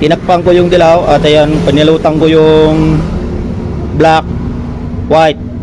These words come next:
Pinalutang ko yan. Ngayon, ito, tinakpan ko rin yun para wala siyang... Yan, padadaluin na natin yan yun mamaya. Ayan, di ba? At yan, papaliwanag ko sa inyo. Yung dalawang wire na red, galing yan sa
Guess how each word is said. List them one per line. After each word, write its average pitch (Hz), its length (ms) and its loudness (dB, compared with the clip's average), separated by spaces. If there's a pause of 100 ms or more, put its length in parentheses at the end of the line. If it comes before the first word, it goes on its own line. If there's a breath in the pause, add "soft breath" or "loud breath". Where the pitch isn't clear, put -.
(140)
Pinalutang 127 400 0
ko 127 80 0
yan. 143 320 2 (160)
Ngayon, 120 240 0
ito, 127 160 0
tinakpan 127 480 0
ko 123 80 -2
rin 127 240 2
yun 131 400 0
para 113 240 2
wala 120 240 2
siyang... 113 240 2 (720)
Yan, 151 240 2
padadaluin 170 560 2
na 160 240 2
natin 147 240 2
yan - 80 4
yun - 200 4 (280)
mamaya. 110 400 4 (800)
Ayan, 120 320 2
di 110 80 0
ba? 123 160 2 (680)
At 151 160 2
yan, 151 240 2
papaliwanag 139 640 2
ko 147 80 0
sa 147 100 2
inyo. 135 320 2 (760)
Yung 151 160 2
dalawang 208 340 2
wire 202 240 2
na 196 160 2
red, 165 240 2 (400)
galing 170 320 2
yan 165 220 2
sa 151 400 2